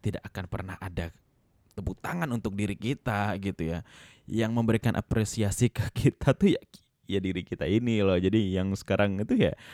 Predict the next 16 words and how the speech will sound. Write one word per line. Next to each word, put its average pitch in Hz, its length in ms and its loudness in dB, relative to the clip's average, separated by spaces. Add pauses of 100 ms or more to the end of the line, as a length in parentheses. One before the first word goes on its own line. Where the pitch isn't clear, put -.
(320)
hingga 127 200 2
akhirnya 120 280 2
ya 127 40 2 (120)
gitu, - 120 2
tutup 107 160 4
mata, 98 320 4
tutup 107 240 2
telinga. 131 640 2
Jadi 101 240 2
benar-benar 98 640 2 (320)
appreciate 110 520 -2
to 107 80 2
yourself. 90 600 -2 (1200)
Karena 107 320 0 (500)
diri 92 240 -4
kita 95 320 -2